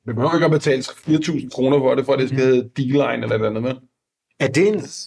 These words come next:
Speaker 2: er det en proces, du altid har brugt? Altså, når man ser det her blueprint med, du ser en vision for noget disruption, og så vil du gerne lave produktet, der kan disrupte helt ned til detaljen.
Speaker 1: Ja,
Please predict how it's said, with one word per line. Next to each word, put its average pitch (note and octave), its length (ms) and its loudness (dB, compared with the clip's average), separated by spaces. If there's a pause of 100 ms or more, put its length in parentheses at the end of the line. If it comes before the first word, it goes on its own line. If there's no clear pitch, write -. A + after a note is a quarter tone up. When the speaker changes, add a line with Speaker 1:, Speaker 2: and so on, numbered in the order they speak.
(320)
Speaker 2:
er C3 80 0
det D3 100 4
en G3 100 0
proces, F#3+ 400 0
du F3+ 120 0
altid F#3 240 0
har C#3 140 0
brugt? D3+ 540 -4
Altså, A#2+ 500 0
når A#2+ 120 -2
man B2 120 -2
ser E3+ 180 2
det D3+ 100 2
her D3 80 2
blueprint D3+ 480 0
med, C#3 180 4 (640)
du B2 60 -2
ser F#3 260 2
en A#2+ 120 -2
vision G3+ 420 0 (280)
for C3+ 100 2
noget B2 180 2
disruption, F3 680 -2 (460)
og D3 440 2
så D3 220 -2 (360)
vil C#3 120 2
du C#3+ 140 -2
gerne C#3+ 300 0
lave B2 320 2
produktet, C#3+ 680 0
der A#2 80 -2
kan A#2 140 -4
disrupte B2 540 -2
helt C#3+ 340 -4
ned A2+ 160 -2
til A2 140 -2
detaljen. G2 380 -4
Speaker 1:
Ja, A#2 60 -8